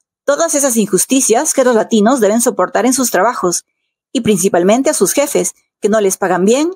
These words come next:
y en las peores condiciones. Otro día en la oficina, tengo un jefe de mier, que no me paga bien.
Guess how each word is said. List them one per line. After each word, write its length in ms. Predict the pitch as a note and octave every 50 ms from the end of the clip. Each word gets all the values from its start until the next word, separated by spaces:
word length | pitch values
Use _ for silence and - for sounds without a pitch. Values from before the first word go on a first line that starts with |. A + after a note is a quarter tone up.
| _
y 80 | - G3+
en 60 | F#3+
las 140 | F3+ F3 -
peores 360 | - F#3+ A3 C#4 D#4 D4 -
condiciones. 720 | - D4+ C#4+ C#4 - - G3 F3+ E3 E3+ F#3 - - - _ _ _ _ _ _ _ _ _ _ _ _ _ _ _ _ _ _ _ _ _ _ _ _ _ _ _
Otro 320 | - A3 A#3+ A#3+ A#3 G3+ F#3+
día 100 | A3 A#3
en 80 | A#3
la 60 | A3+
oficina, 680 | G#3 - F3+ F3 - C4 C4+ C#4 D4 D4 D4+ C#4+ - _ -
tengo 220 | A#3+ B3 A#3+ G#3+
un 80 | F#3+ F#3
jefe 320 | - B3 B3+ C4 - D4
de 120 | B3+ G#3+ F#3+
mier, 340 | G3 G3+ F#3+ F3+ F3 - _ _ _ _ _ _ _ _
que 100 | - G3+
no 140 | G3 A#3+ C#4+
me 100 | D4 B3+
paga 240 | - A#3+ G#3+ F#3+ F3+
bien. 380 | F#3 G#3+ G#3 F#3+ F3+ E3+ E3